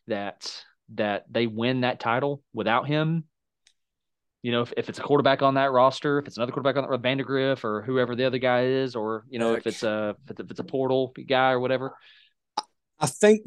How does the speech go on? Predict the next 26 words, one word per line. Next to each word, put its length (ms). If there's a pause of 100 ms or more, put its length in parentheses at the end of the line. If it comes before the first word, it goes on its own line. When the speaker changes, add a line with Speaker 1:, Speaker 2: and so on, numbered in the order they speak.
Speaker 2:
that 280
they 120
beat 260
T 120
C 160
U 220
with 420 (160)
a 60
punter. 340 (380)
I 80
don't 240
think 180
they 100
beat 240
Ohio 260
State 320
without 220
Stetson 320
Bennett. 320 (240)
Speaker 1:
<laughs> 160 (240)
Speaker 2:
Sorry. 560
I'm, 240 (160)
I'm 160
sorry. 560
It's 160
just, 320